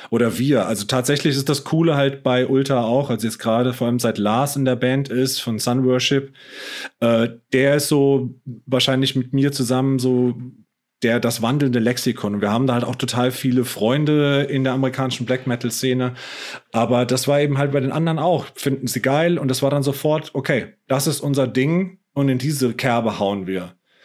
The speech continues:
Und damit meine ich jetzt nicht Bands wie Nachtmystium oder Krieg oder sowas, die halt doch eher an skandinavischen Bands sich orientieren.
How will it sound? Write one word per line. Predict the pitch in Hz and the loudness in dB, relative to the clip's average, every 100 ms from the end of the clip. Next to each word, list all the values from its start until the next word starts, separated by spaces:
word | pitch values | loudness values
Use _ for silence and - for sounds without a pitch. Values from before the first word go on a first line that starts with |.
| - - | -16 -2
Und | 123 | 0
damit | 127 131 | 0 0
meine | 131 147 | 0 0
ich | 143 | 0
jetzt | 139 | -2
nicht | 147 139 | -2 -2
Bands | 135 139 139 | 0 0 0
wie | |
Nachtmystium | 127 139 123 123 127 123 - 107 101 | 0 0 -2 0 0 0 -4 -4 -2
oder | 101 101 | -2 -2
Krieg | - 147 156 151 | -2 -2 -2 -4
oder | 104 104 | -2 -2
sowas, | 104 104 110 117 - | -2 -2 -2 -2 -6
die | 107 127 | -4 -2
halt | 123 127 127 147 | 0 -2 0 -2
doch | 151 - | -2 -2
eher | 135 131 131 127 123 | 0 2 2 0 -2
an | 127 | -6
skandinavischen | - 120 120 123 127 - 92 | -2 -2 0 0 0 -4 -10
Bands | 104 95 | -10 -10
sich | - - | -10 -10
orientieren. | 85 92 92 92 - 92 | -10 -12 -14 -14 -14 -16